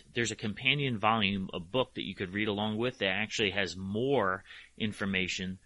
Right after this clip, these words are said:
than what the T V show contains. So I definitely recommend our listeners looking into that. But also, Neil deGrasse Tyson made an updated version of Cosmos, and we're able to see that.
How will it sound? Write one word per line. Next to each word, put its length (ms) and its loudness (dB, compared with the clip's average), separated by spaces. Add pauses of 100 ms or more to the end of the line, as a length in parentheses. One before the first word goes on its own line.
(260)
than 140 0
what 160 -2
the 80 -10
T 220 -2
V 160 -2
show 240 0
contains. 680 -10 (300)
So 240 -6
I 220 4 (360)
definitely 300 2
recommend 480 2
our 120 2
listeners 600 -4 (720)
looking 400 0
into 300 0
that. 320 2 (420)
But 140 0 (100)
also, 640 -2 (300)
Neil 240 0
deGrasse 440 0
Tyson 540 -4
made 180 2
an 140 -2 (100)
updated 520 -2
version 560 -4
of 200 -8
Cosmos, 840 -8 (500)
and 100 -8
we're 140 6
able 180 2
to 120 -4
see 260 0
that. 320 0